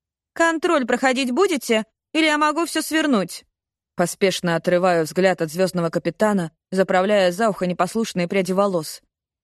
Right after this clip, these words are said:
Позорище в самом деле. Стою, глазею, как последняя дурёха. У Астера таких целый тхарлакс. Особенно после того, как тут в деталях всевозможные источники информации рассказали о его подвигах. И это не считая его внешности.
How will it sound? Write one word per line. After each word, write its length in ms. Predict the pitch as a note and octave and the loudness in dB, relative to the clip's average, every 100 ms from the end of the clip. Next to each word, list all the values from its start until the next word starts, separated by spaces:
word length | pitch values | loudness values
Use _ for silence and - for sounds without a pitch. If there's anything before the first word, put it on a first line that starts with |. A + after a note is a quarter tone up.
| _ | _
Позорище 680 | A3+ G3 F#3+ G#3 F3 E3 E3 | 0 2 2 0 0 -4 -8
в 60 | |
самом 400 | - C4+ A#3 A#3 | -2 2 4 2
деле. 400 | G#3 A3 E3+ D#3 - _ _ _ | 2 0 0 -2 -6 _ _ _
Стою, 420 | - A3+ B3+ C#4 | 0 2 2 0
глазею, 460 | F#3 G#3 G#3 D4+ | 2 2 2 0
как 160 | A3 - | 0 0
последняя 460 | A#3+ - D#4+ A3+ G#3+ | -2 0 2 2 2
дурёха. 600 | B3 D4 G#3+ E3+ E3+ D#3 _ _ _ _ | 2 2 2 2 -4 -4 _ _ _ _
У 160 | A3 A#3 | 2 4
Астера 400 | B3+ - G#3 G3 | 2 0 -2 0
таких 320 | G3 A#3 - | 0 -2 -4
целый 320 | - C4 A#3+ | 0 2 2
тхарлакс. 800 | - B3 A#3+ A#3+ B3+ A3+ - - _ _ _ - | 0 -2 0 2 2 0 -6 -16 _ _ _ -2
Особенно 440 | A3 A#3 G3+ F#3+ | 0 2 2 0
после 240 | F#3 F#3 F#3 | 0 -2 0
того, 320 | F#3+ G3+ A3 | 2 2 2
как 180 | F#3 - | 0 0
тут 140 | A3+ | -4
в 20 | F#3 | 0
деталях 520 | F#3+ - C4 A3 E3+ | -2 0 0 2 0
всевозможные 640 | - G3 F#3+ G#3+ A3 G3+ | 0 0 0 -2 -2 -2
источники 460 | G3 A3 - G#3 A3 | -2 -4 -2 -2 -2
информации 600 | G#3 G#3+ G#3+ A3+ F#3 F3+ | -2 -2 0 0 0 -2
рассказали 680 | E3+ - F3+ F3+ C4 F#3 - _ - | -4 0 -2 2 2 2 -2 _ 0
о 80 | |
его 240 | A3+ A3 A3 | 2 2 0
подвигах. 720 | - B3 F#3 E3+ D#3 D3+ - _ _ - | 2 0 2 0 -2 -4 -12 _ _ 2
И 80 | |
это 220 | G#3 A3 G3 | 2 4 2
не 120 | F#3 | 0
считая 400 | - E3+ F#3+ A3 | -2 2 4 4
его 240 | G3 G3 | 4 2
внешности. 800 | F#3+ F#3+ C4 - F#3 - - D3+ | 2 2 0 0 -4 -4 -6 -8